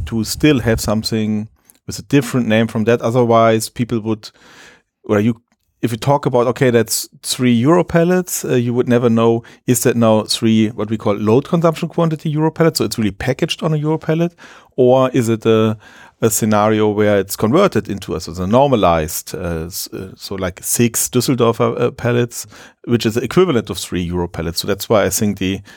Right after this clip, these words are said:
uh, uh, recommendation is if you have multiple or heterogeneous, uh, uh, packaging, typ-, uh, we think it's easier to have something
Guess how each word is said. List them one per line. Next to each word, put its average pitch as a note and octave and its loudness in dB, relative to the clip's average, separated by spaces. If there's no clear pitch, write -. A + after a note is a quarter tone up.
uh, - -6
uh, G2+ -2
recommendation C3 2
is G#2+ -2
if G#2+ -6
you G#2 2
have F#2+ -2
multiple B2+ 0
or F#2 -2
heterogeneous, A2 0
uh, C3 0
uh, B2+ 0
packaging, A2+ 0
typ-, - 0
uh, - -4
we D#3+ 2
think D3+ 2
it's A2+ -2
easier B2+ 2
to A#2+ -4
have A2 0
something G#2 -2